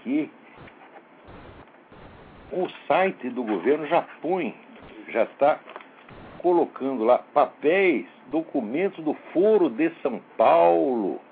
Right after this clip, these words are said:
em papel timbrado do governo, porra. Quer dizer, o Foro de São Paulo já usa a estrutura de governo pra mandar no Brasil, né? E esta semana saiu até a,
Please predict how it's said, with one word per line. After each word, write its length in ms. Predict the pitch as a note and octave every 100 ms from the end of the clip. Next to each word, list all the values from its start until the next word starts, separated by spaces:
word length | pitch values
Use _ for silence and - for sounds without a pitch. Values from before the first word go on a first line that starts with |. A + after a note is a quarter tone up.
| -
em 180 | E3 F3+
papel 600 | - F3+ - D3 E3+ E3 -
timbrado 840 | E3+ - G#2+ C3+ D#3 E3+ E3 E3
do 180 | D#3 E3
governo, 800 | D#3+ F3+ C3+ C3+ D3 D#3 D3+ A2+ -
porra. 300 | G#2+ G2 D2+ -
Quer 100 | E2+
dizer, 240 | A#2 C3 - - - - -
o 100 | G3
Foro 240 | - F3 D#3
de 40 |
São 140 | C3+ G#2
Paulo 260 | C3 D#3+
já 140 | D#3+ E3
usa 420 | B2+ E3 F3 E3+
a 20 |
estrutura 500 | E3 E3+ C#3 C3+ E3
de 60 | E3+
governo 600 | E3+ G#2+ G#2 E3 D3+ F#2+ - - - - -
pra 100 | -
mandar 320 | E3 F3 E3 E3+
no 80 |
Brasil, 580 | F3+ F#3 A2 C#3 F#3 C3+ - - - - - - - - -
né? 180 | A2+ C3 - E3+
E 140 | F#3+
esta 260 | B2 - C#3
semana 460 | - D#3 F3+ G3+ G3
saiu 300 | F#3 C3+ C#3+
até 400 | D3+ - F3 F#3+ -
a, 260 | C3+ F3+